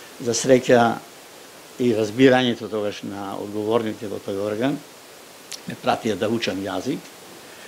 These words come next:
Потоа конкурирав на Обединетите нации за една стипендија, заминав на специјализација,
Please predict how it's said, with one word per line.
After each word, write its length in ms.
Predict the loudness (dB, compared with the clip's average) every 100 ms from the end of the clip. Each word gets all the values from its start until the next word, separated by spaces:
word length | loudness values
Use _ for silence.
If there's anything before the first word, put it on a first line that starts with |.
| -20 -20 -2
Потоа 560 | -2 2 6 8 6 2 -10 -20 -20 -20 -20 -20 -20 -20 -20 -20 -20 -20 -20 -20 -12 -4
конкурирав 600 | -4 0 4 6 4 0
на 60 |
Обединетите 440 | -6 -4 -4 -2 -2
нации 300 | -2 -2 -4
за 80 |
една 140 | -4 -6
стипендија, 580 | -12 -12 -4 0 2 2
заминав 440 | 0 -2 -4 -6
на 80 | -10
специјализација, 960 | -14 -10 -6 -6 -4 -4 -2 0 0